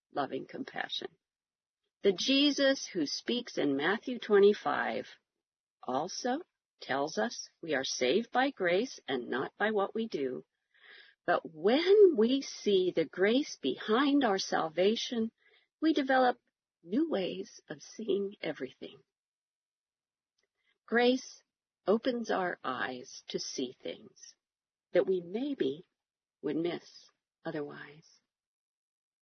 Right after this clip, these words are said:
Grace begins even now to give us a preview of the end of time.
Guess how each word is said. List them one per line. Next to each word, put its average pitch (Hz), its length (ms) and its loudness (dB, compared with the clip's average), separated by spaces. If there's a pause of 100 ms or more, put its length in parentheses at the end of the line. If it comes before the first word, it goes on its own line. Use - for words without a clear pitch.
Grace 220 480 4
begins 262 540 4 (200)
even 240 580 4
now 175 500 4 (560)
to 254 140 2
give 247 300 2
us 262 360 0
a 226 120 -2 (260)
preview 285 600 -2 (680)
of 147 120 -10
the 143 200 -10
end 175 260 -2
of 180 140 -12
time. - 420 -10